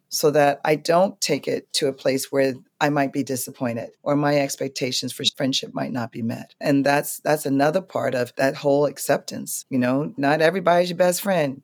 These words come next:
You ain't gotta have but two or three, you know, <laughs> and, and, and they're interchangeable. You know, not everybody is, has to come to your house. Not everybody has to, you know, eat your food.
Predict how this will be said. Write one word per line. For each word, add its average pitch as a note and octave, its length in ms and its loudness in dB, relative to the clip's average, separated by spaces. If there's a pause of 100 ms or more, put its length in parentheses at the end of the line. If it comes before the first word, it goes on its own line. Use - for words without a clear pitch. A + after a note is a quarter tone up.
You - 240 -10
ain't D3+ 160 0
gotta E3 240 4
have F3+ 280 2
but C3+ 260 -2
two E3 180 -2
or D3 100 4
three, E3+ 400 -2 (360)
you D#3+ 100 0
know, F3 400 6
<laughs> C4+ 80 0
and, E3 280 -2 (100)
and, G#3+ 140 -2 (300)
and D#3 180 0
they're E3 180 6
interchangeable. D#3 960 -2 (100)
You C3+ 100 -4
know, C3+ 120 -4
not C#3 260 0
everybody D#3 600 0
is, D3 220 0 (200)
has E3+ 220 -2
to F3 100 -12
come E3 180 0
to E3 80 -2
your E3+ 140 2
house. - 460 -4 (180)
Not C#3 180 0
everybody D#3 540 2
has D#3 300 -2
to, D3+ 180 -2
you D#3 140 -2
know, D3 240 2
eat - 240 -6
your - 60 -6
food. F#3+ 480 -2